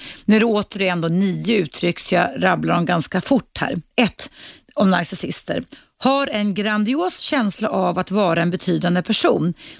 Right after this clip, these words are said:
till exempel överdriver talanger och framgångar, förväntar sig att bli behandlad som höjd över mängden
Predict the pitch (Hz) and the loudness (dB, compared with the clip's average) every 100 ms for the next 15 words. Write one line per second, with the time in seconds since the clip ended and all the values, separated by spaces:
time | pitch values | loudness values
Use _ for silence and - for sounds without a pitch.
0 | - - 214 - 190 165 165 185 226 196 | -8 2 2 2 2 0 0 0 2 2
1 | 165 170 185 180 170 175 - 180 151 156 | 0 -2 0 0 0 -2 0 0 2 2
2 | 170 170 - 175 156 160 156 160 160 165 | 2 2 2 2 2 2 2 4 2 0
3 | - - - - 269 202 190 - 190 196 | -4 -20 -6 2 4 4 2 0 0 0
4 | 202 190 202 170 165 165 165 160 185 165 | 2 2 2 2 2 2 0 2 2 4
5 | 160 160 151 160 165 233 294 285 294 | 4 2 2 2 4 6 6 4 4